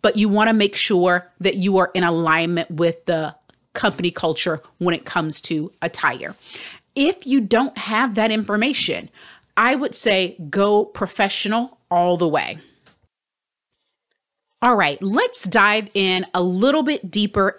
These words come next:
into your interview attire. Let's talk about virtual interviewing. We all know that when you sit in front of the camera, if you have worked remotely for the past couple of years, you are tempted to have leggings or pajama pants in the bottom,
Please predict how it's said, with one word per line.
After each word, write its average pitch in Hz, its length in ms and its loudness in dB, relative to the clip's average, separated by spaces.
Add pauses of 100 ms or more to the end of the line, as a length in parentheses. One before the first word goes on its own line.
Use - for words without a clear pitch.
into 220 460 2
your 175 320 0
interview 170 480 -2
attire. - 640 -8 (520)
Let's 240 380 0
talk 226 220 0
about 202 280 0
virtual 180 600 -2
interviewing. 147 580 -8 (160)
We 226 340 -2
all 247 280 4
know 165 480 0 (240)
that 165 240 0
when 165 140 -4
you 156 60 -4
sit 226 220 2
in 247 80 2
front 254 220 0
of 240 80 -2
the 277 80 -2
camera, 175 720 0
if 175 180 -4
you 180 440 -2
have 175 280 -2
worked 214 380 -2
remotely 214 420 2
for 185 160 -4
the 165 80 -4
past - 380 -2
couple 247 220 -2
of 202 100 -2
years, 175 400 0 (260)
you 294 240 0
are 370 60 0
tempted 277 480 0
to 262 80 -2
have 208 420 0 (240)
leggings 202 800 0
or 170 140 0
pajama 254 500 0
pants 240 440 -6
in 220 80 0
the 208 60 0
bottom, 190 640 2